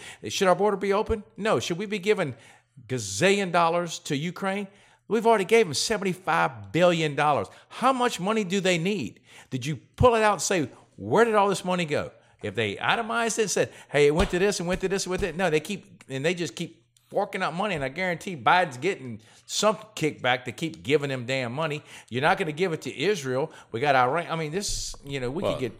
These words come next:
Speaker 2: I don't know if, I don't
Speaker 1: cranked
Speaker 2: know,
Speaker 1: up on all
Speaker 2: I don't
Speaker 1: that.
Speaker 2: know, I don't know if Biden's getting it, but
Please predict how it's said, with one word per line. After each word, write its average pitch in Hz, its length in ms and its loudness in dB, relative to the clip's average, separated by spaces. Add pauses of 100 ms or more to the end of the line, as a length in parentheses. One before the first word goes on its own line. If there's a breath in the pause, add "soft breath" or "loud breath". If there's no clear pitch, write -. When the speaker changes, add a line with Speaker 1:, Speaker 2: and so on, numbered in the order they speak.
Speaker 2:
I 95 100 -2
don't 107 120 0
know 92 100 -2
if, 78 60 -10
I - 20 -18
don't 78 140 -20
Speaker 1:
cranked 127 260 -2
Speaker 2:
know, 131 60 0
Speaker 1:
up 117 120 -6
on 110 120 -2
all 98 60 -6
Speaker 2:
I 110 80 0
don't 139 60 0
Speaker 1:
that. 98 280 -2
Speaker 2:
know, - 40 -12
I 117 40 -8
don't 123 100 -8
know 92 60 -8
if 73 100 -12
Biden's 92 360 -8
getting 87 260 -10
it, 92 100 -12
but 87 160 -14